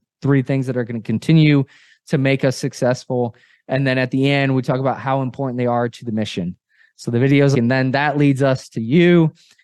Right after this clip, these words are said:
And then I say some kind words to, to that. But now their job is to obviously carry on that mission, right? So that's how we open. Then I go into my personality type. I want the team to fundamentally understand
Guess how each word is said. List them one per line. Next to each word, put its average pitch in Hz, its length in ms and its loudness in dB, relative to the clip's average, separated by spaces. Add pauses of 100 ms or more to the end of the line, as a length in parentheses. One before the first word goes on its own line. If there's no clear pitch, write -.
(100)
And 127 180 -2
then 123 140 -2
I 120 100 -4
say 123 180 -6
some 117 180 -6
kind 117 260 -2
words 113 280 -2
to, 107 240 -4
to - 180 -6
that. 113 360 0 (300)
But 135 240 -2
now 139 300 2
their 151 200 4
job 135 380 0
is 131 140 -2
to 147 100 -2
obviously 123 400 -2
carry 127 360 -2
on 123 200 0
that 117 140 -4
mission, 151 380 -4 (460)
right? 123 220 0
So - 100 -4
that's 135 240 -2
how 156 140 2
we 143 160 2
open. 151 560 -2 (800)
Then 147 240 0
I 160 80 2
go 156 180 2
into 151 220 -2
my 143 320 -2
personality 156 640 -4
type. 117 300 -6 (760)
I 147 160 -2
want 170 280 0
the 175 80 0
team 180 440 4
to 170 140 -4
fundamentally 160 800 -4
understand 143 880 -2